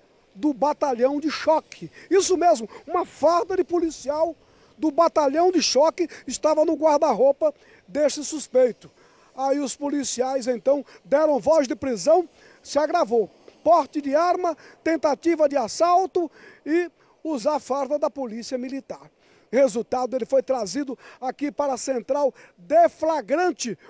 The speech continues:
onde foi autuado pela autoridade policial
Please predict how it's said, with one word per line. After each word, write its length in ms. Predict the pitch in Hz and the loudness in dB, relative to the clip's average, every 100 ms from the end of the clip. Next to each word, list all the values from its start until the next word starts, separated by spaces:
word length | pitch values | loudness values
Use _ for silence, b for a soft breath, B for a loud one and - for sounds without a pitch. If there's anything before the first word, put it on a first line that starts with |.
| B 247 | B -6
onde 280 | 302 302 | -4 -4
foi 360 | 214 254 277 277 B B | -4 0 0 0 B B
autuado 680 | 269 285 311 277 262 233 - b - | -2 -2 -2 -4 -4 -8 -18 b -4
pela 200 | 294 294 | -2 0
autoridade 680 | 262 294 269 208 277 247 226 | -2 -2 -6 -6 -10 -10 -10
policial 720 | 294 294 254 - 226 247 | -10 -8 -10 -8 -6 -6